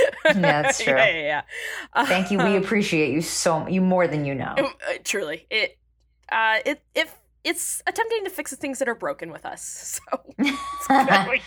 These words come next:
Speaker 1: need it. Um, I, uh, I just, I'm so happy that we're in, like, an official love triangle.
Speaker 2: Yeah, me too.
Speaker 1: It's fun.
Speaker 2: Bring on the drama.
Speaker 1: It's more fun. Oh man, next season,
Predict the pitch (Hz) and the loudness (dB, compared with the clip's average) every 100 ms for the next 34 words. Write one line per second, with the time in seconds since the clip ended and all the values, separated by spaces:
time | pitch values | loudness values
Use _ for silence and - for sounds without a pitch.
0 | - - 269 - _ _ _ - - 571 | -6 -4 -2 -4 _ _ _ -18 -4 0
1 | 571 381 - 269 285 254 233 220 214 208 | 0 -2 -4 0 2 4 4 4 0 -6
2 | - 392 349 339 311 _ _ 220 233 240 | -8 -12 -8 -8 -8 _ _ -2 2 2
3 | 240 240 233 220 220 - 294 311 - 254 | 4 4 4 4 2 0 -2 -4 -6 -8
4 | 254 285 214 175 151 165 156 156 151 175 | -4 -2 -2 -2 -4 -6 -8 -8 -8 -8
5 | 160 180 170 - 113 - 50 50 - 50 | -10 -10 -10 -10 -12 -12 -12 -12 -14 -16
6 | _ _ _ _ _ _ _ _ - 170 | _ _ _ _ _ _ _ _ 0 4
7 | 165 156 165 - 165 170 131 131 - - | 4 4 0 0 2 2 2 -2 -12 -4
8 | - 190 240 202 127 123 127 147 135 127 | 0 2 2 0 -2 -2 0 0 0 -2
9 | 123 _ 196 185 202 190 - 247 214 202 | -6 _ -6 -2 -2 -2 2 2 2 0
10 | 185 185 220 - 214 196 170 160 | 0 0 -2 -4 -8 -4 -4 -6